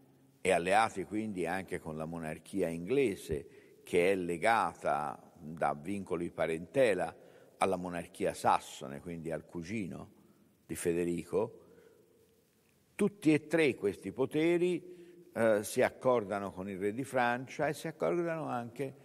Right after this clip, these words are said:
con l'imperatore di Bisanzio, cosiddetto Basileus. Si usava la parola greca per re per indicare però quello che era il successore degli imperatori. E a questo punto Federico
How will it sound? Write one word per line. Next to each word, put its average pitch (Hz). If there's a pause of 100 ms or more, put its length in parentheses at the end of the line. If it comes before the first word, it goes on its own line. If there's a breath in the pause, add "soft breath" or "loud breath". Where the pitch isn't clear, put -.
(240 loud breath)
con 113
l'imperatore 101
di -
Bisanzio, 76 (420 soft breath)
cosiddetto 92
Basileus. 80 (1040)
Si -
usava 80
la 76
parola 78
greca 80
per 101
re 85
per 82
indicare 78
però 76
quello 90
che -
era 80 (520 loud breath)
il 98
successore 92
degli 87
imperatori. 76 (260 loud breath)
E -
a 143
questo 196
punto 160 (100)
Federico 127